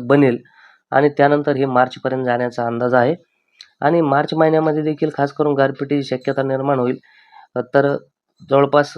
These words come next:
दहा अकराच्या आसपास किंवा पाच नंतर अशा प्रकारची शक्यता आहे आणि आपण त्या संदर्भात देखील शेतकऱ्यांना माहिती कळवणार आहोत.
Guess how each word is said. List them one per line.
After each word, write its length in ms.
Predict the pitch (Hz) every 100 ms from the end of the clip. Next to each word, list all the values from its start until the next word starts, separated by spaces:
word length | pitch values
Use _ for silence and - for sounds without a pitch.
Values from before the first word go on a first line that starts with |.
| -
दहा 240 | 131 135
अकराच्या 460 | 131 - 135 131 139
आसपास 440 | 131 127 - 131 -
किंवा 220 | 147 165 180 -
पाच 200 | 135 135
नंतर 360 | 139 139 135 123 135 - _ -
अशा 200 | 131 127
प्रकारची 440 | 135 131 131 127
शक्यता 440 | 131 123 120 131 139
आहे 200 | 123 135 -
आणि 180 | 131
आपण 220 | 135 143 135
त्या 120 | 147 143
संदर्भात 420 | 139 143 135 135
देखील 240 | 139 139 131
शेतकऱ्यांना 520 | 131 - 139 139 143 - _ _ - - -
माहिती 340 | 131 135 131 131
कळवणार 460 | 135 131 135 139
आहोत. 200 | 135 127